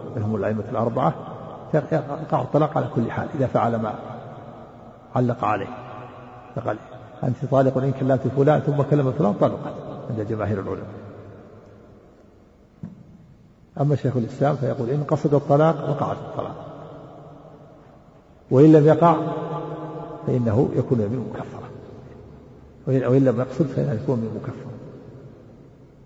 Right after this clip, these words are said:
أما إذا أطلق وقال لزوجته: "أنت حرام"، وسكت ولم يقيد. فهذه في-، فيها خلاف بين أهل العلم.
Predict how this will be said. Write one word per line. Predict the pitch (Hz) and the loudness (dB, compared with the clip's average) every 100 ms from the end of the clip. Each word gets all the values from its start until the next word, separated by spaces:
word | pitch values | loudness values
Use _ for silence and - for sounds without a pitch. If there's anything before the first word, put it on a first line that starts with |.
| - - - | -20 -8 4
أما | 170 165 | 6 8
إذا | 147 143 | 8 6
أطلق | 131 120 - - - - - - - - - - - | 4 0 -2 -6 -10 -10 -12 -12 -14 -14 -14 -6 -4
وقال | 131 139 | 4 6
لزوجته: | 120 131 135 127 | 6 6 4 2
"أنت | - | 0
حرام"، | - - - - - - - - - - - - - - - - - - - - - - - - - - - - - - - - | -2 -2 -2 -4 -10 -14 -14 -16 -16 -16 -18 -18 -18 -20 -20 -20 -20 -20 -20 -20 -20 -20 -20 -20 -20 -20 -20 -20 -20 -20 -20 -8
وسكت | 143 151 131 107 - | 0 2 0 -2 -2
ولم | 120 123 | 0 0
يقيد. | 120 123 107 - - - - - - - - - - - - - - - - - - - - - - - | 2 0 0 -4 -10 -12 -14 -14 -14 -16 -18 -18 -14 -14 -14 -16 -18 -18 -20 -20 -20 -20 -20 -20 -18 4
فهذه | 151 170 | 6 6
في-، | 143 143 101 | 6 2 2
فيها | 131 113 107 147 - | 2 2 0 -6 -4
خلاف | 120 101 - | -2 -2 -4
بين | - 110 | -10 -8
أهل | 101 | -8
العلم. | 95 113 | -4 -4